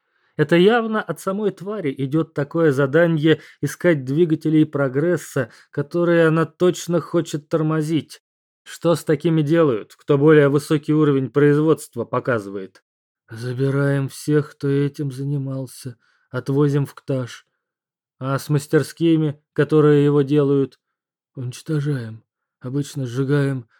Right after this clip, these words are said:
огонь все скрывает, изделия изымаем и в озере топим. После показа самому первому слуге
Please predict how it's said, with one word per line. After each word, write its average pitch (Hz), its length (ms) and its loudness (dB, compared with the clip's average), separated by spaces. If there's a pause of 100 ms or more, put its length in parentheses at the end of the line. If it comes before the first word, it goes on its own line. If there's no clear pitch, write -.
(180)
огонь 143 340 2
все 147 160 -6
скрывает, 139 680 -2 (260)
изделия 147 560 2
изымаем 139 600 -2 (120)
и 123 60 -8
в 120 160 -4
озере 131 400 -2
топим. 127 560 -10 (260)
После 135 300 -4
показа 131 540 -2
самому 139 500 -2
первому 135 540 -2
слуге 131 540 -2